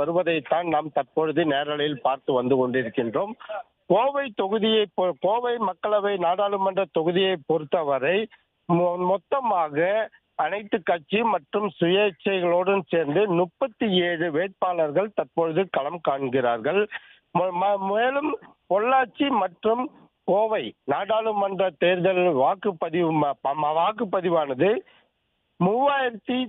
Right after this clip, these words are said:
தொண்ணூத்தி ஆறு வாக்குச்சாவடிகளில் தற்பொழுது வாக்குப்பதிவானது நடைபெற உள்ளது. இன்னும் சற்று நேரத்தில் சரியாக ஏழு மணிக்கு பொதுமக்கள் தங்களுடைய ஜனநாயக கடமையை ஆற்ற உள்ளார்கள். இந்த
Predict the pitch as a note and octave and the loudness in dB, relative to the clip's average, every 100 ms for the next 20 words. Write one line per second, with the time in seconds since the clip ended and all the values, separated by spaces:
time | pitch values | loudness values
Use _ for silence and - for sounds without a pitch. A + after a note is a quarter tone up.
0 | - F#3 G3+ A#3 A3+ - A3 G#3 E3+ F#3 | -2 0 2 0 -2 -2 0 2 2 0
1 | F#3 G3+ G3+ D3+ E3+ F#3+ - G3 G3 _ | 0 0 0 2 0 -2 -2 -2 -2 _
2 | D#3 D#3+ F#3+ E3+ D3+ D3 F3+ G3+ F3+ D3 | -2 0 0 2 0 0 -2 -2 -2 -2
3 | - E3 D#3 G3+ D3 D3 E3 E3 - D3+ | 0 2 2 2 2 -2 -6 -6 -4 -2
4 | D3+ D3 C3+ B2 G3+ - - _ C#3 D3 | 2 2 0 0 -2 -2 -12 _ -2 0
5 | C3+ C3+ B2 A#2 B2+ G#3+ F#3+ B3 A#3+ F#3 | 0 0 2 2 2 2 2 0 -2 -4
6 | F3 A#3+ A3 F#3+ E3+ D#3 F#3+ G3+ F3+ D#3+ | -2 -2 0 0 0 0 -2 -2 -2 0
7 | F#3 F3+ G3 D3+ D#3+ A3+ A#3 G3+ E3 D#3 | 2 2 0 0 0 0 -2 -2 -2 -4
8 | B2+ - G3+ A3+ - - _ _ - F#3+ | -6 -4 -2 -2 -8 -20 _ _ 0 0
9 | A3+ G#3 - G3 F3+ F3 F3 F3 E3 F3 | 0 -2 -4 -4 -2 -2 0 2 2 2
10 | C#3+ D3+ F3 F3+ E3+ E3 F3 D3+ C#3 C#3+ | 0 -2 0 0 0 -2 -4 -4 -4 0
11 | D#3 D#3 D#3+ C#3 C3+ - D3 B2+ B2+ A#2+ | 0 2 2 0 -4 -4 -2 2 2 0
12 | A#2 A#2+ F#3 A3+ - - - - - F3+ | -2 -4 -2 -4 -8 -20 -20 -12 -2 0
13 | A#3+ | 2